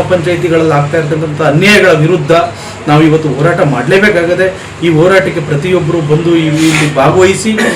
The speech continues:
ಈ ಒಂದು ಪ್ರತಿಭಟನೆಯನ್ನು ಯಶಸ್ವಿಗೊಳಿಸಿ ಗ್ರಾಮೀಣರ ಬದುಕುಗಳನ್ನ ರಕ್ಷಣೆ ಮಾಡ್ಬೇಕು ಅನ್ನುವಂಥ ನಿಟ್ಟಿನಲ್ಲಿ ಇವತ್ತು ನಮ್ಮ ರಾಜ್ಯ ಕಾರ್ಯಾಧ್ಯಕ್ಷರಾದಂಥ ವಿದ್ಯಾಸಾಗರ್ ಅವರ ನೇತೃತ್ವದ ಹೋ-, ಸಂಘಟನೆ ಹೋರಾಟ ಮಾಡ್ತಾ ಇದೆ. ಆ ವಿಚಾರದಲ್ಲಿ ಇವತ್ತು ತಾಲೂಕು ಅಧ್ಯಕ್ಷರಾಗಿ ನಾನು ಇವತ್ತು ನಮ್ಮೆಲ್ಲ, ನಮ್ಮೆಲ್ಲ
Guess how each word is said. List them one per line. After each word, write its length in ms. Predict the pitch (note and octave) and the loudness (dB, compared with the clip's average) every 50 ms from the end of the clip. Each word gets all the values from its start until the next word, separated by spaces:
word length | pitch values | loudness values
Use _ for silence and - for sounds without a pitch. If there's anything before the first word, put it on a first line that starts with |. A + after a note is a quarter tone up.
| - - - - E3 | -6 -8 -10 -4 -2
ಈ 80 | F3+ | 0
ಒಂದು 380 | E3+ E3+ F3+ F3 E3+ F3 E3 D3+ - - - - - | 0 0 0 0 0 0 0 0 -2 -4 -10 -8 -4
ಪ್ರತಿಭಟನೆಯನ್ನು 920 | D#3+ D#3 D3 - - F#3+ F3+ F#3 F#3 F#3 F3 E3+ D#3+ D#3+ D#3 D#3 D#3 D3+ | -2 -2 0 0 0 0 0 -2 -2 0 0 0 0 0 0 0 0 2
ಯಶಸ್ವಿಗೊಳಿಸಿ 840 | D3 C#3+ C#3 C3+ - G3 G#3 G#3 G#3+ G#3 - E3+ E3 D3 - G3 G3+ F#3+ - - - - - - D3+ | 2 2 2 2 2 0 2 2 2 2 2 2 0 0 0 0 0 0 0 -2 -6 -12 -10 -4 0
ಗ್ರಾಮೀಣರ 560 | D3 D3+ D#3 F#3 G3+ G3 G3 F#3+ F#3+ F#3 F3+ | 2 2 4 4 4 2 2 2 2 2 2
ಬದುಕುಗಳನ್ನ 680 | D#3 D#3+ D3+ E3 D3+ - E3 D3+ D#3+ D#3+ D#3+ D#3+ E3 D#3 | 2 2 2 0 0 -2 -2 0 0 0 0 0 0 -2
ರಕ್ಷಣೆ 400 | C#3+ C3+ C#3 - - A3 A3 A3 | -2 -2 -4 -2 0 2 2 4
ಮಾಡ್ಬೇಕು 440 | G#3 F#3+ F3+ E3 D#3 E3 D#3 - E3 | 2 2 0 0 -2 -4 -4 -4 -4
ಅನ್ನುವಂಥ 280 | D#3+ E3 D#3+ D3+ D3 | -4 -4 -4 -4 -4
ನಿಟ್ಟಿನಲ್ಲಿ 400 | D3+ D3 D3 C#3+ - D3+ D3 C#3+ | -2 -2 -2 -2 -2 -2 -2 -2
ಇವತ್ತು 400 | C#3+ C#3+ C#3+ D3 C#3+ C#3 C3+ - - - - - - | -2 -4 -6 -6 -6 -6 -6 -8 -12 -16 -14 -4 0
ನಮ್ಮ 160 | D3 D#3 D3 | 2 2 4
ರಾಜ್ಯ 260 | C#3 C#3 C#3+ D3 E3 | 4 2 2 0 0
ಕಾರ್ಯಾಧ್ಯಕ್ಷರಾದಂಥ 720 | D3+ D#3+ D3+ D3+ D3+ D3 D3+ C#3+ - - D3+ D3+ D3 C#3+ C3+ | 0 0 2 2 2 2 2 0 -2 -2 -2 0 0 0 0
ವಿದ್ಯಾಸಾಗರ್ 520 | C3 B2+ C#3 D3+ D3+ D3 - C#3+ D3 C#3+ | -2 -2 -2 0 -2 -2 -2 -4 -4 -4
ಅವರ 140 | C#3+ C#3+ C#3+ | -4 -4 -4
ನೇತೃತ್ವದ 480 | C#3 C3+ C3 C3 C#3+ C#3 - - C#3+ C#3+ | -4 -6 -6 -6 -8 -10 -8 -8 -6 -6
ಹೋ-, 560 | C3+ B2+ C3 C3 B2+ - - - - - - | -4 -4 -4 -6 -6 -8 -12 -16 -18 -10 -4
ಸಂಘಟನೆ 500 | - D3 D3 D#3 D3+ D3+ D3 C#3 B2+ B2+ | 0 2 2 4 4 4 2 2 0 0
ಹೋರಾಟ 220 | C#3 D3+ E3 D#3 F3 | 0 0 0 0 0
ಮಾಡ್ತಾ 320 | E3+ E3+ E3 D3+ D3 E3+ | -2 -2 -4 -4 -4 -4
ಇದೆ. 260 | E3 F3 G3+ G#3 - - - - - - D3 | -4 -4 -4 -6 -10 -12 -16 -18 -8 -2 0
ಆ 120 | D#3 F3 | 2 2
ವಿಚಾರದಲ್ಲಿ 640 | G3 G3+ G3+ - F#3+ F#3+ F3 D#3+ F#3 F#3 F#3+ G3+ | 2 2 0 0 2 0 2 2 0 0 0 -2
ಇವತ್ತು 280 | G3 E3 D#3 D#3 - - | 0 0 -2 -2 -2 -4
ತಾಲೂಕು 400 | - - - - E3+ E3 E3 E3+ | -4 -2 0 0 0 0 0 -2
ಅಧ್ಯಕ್ಷರಾಗಿ 460 | D3+ D#3+ D3+ - - D#3+ D#3+ D3+ D#3 | -2 -2 -4 -4 -4 -2 -2 -2 -2
ನಾನು 280 | D#3 D3+ D3 D3 D3+ C#3+ D3 - - - - - - - - - - - D#3+ | -2 0 2 2 2 2 0 -4 -8 -12 -14 -16 -18 -18 -20 -20 -12 -6 -4
ಇವತ್ತು 220 | E3+ E3 - F3 | -4 -2 -2 -4
ನಮ್ಮೆಲ್ಲ, 600 | E3 E3+ D3+ C#3+ C3+ C#3 D#3+ F#3 F3+ F3 E3+ E3 | -2 0 2 2 2 2 0 0 -2 -2 -2 -2
ನಮ್ಮೆಲ್ಲ 360 | D3+ D3 D3 C#3+ D#3 F#3 G#3 | 0 2 2 2 2 2 4